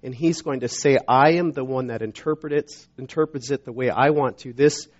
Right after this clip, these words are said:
is gonna say what it says, or I'm gonna ignore this part, or we're not gonna look at that part,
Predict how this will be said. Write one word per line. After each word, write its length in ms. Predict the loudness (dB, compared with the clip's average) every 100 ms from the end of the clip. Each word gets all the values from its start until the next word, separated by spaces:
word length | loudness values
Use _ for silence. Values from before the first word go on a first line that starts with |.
| -20
is 100 | -14
gonna 160 | -10 -10
say 280 | -2 0 0
what 180 | 0
it 180 | -2 -4
says, 340 | 0 4 4 2
or 80 |
I'm 120 | -4 -6
gonna 100 | -8
ignore 340 | -6 -2 0
this 220 | 0 -2
part, 380 | -4 -2 -2 -2 _ _ -12
or 60 |
we're 60 | -4
not 220 | -2 -2
gonna 120 | -4
look 200 | -6 -6
at 100 | -6
that 240 | -4 -4 -4
part, 340 | -4 -4 -4